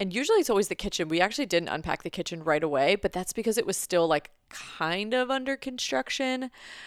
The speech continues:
Um, not, like, fully. Like, we had cabinets and we had countertops. We had a sink. We, um, didn't have a pl-, all of our appliances right away. We did have our range, um,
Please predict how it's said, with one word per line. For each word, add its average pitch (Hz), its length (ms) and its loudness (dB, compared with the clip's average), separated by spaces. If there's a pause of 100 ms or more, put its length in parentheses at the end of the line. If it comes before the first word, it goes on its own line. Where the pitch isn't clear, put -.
(180)
Um, 170 600 4 (320)
not, 196 440 4 (640)
like, 170 360 6 (380)
fully. 269 520 4
Like, 226 200 6
we 208 140 2
had 170 460 6 (360)
cabinets 247 500 4
and 175 120 -4
we 160 80 -2
had 151 180 -4
countertops. 233 640 4
We 175 80 0
had 165 80 -2
a - 40 -6
sink. 240 520 0
We, 185 380 2
um, 165 480 2
didn't 220 260 6
have 220 180 6
a 208 60 2
pl-, - 180 -8 (240)
all 180 160 12
of 175 80 8
our 160 80 8
appliances 156 440 0
right 147 120 4
away. 131 200 2
We 180 100 -4
did 170 180 2
have 190 140 2
our 240 140 2
range, 165 540 -4 (480)
um, 160 560 2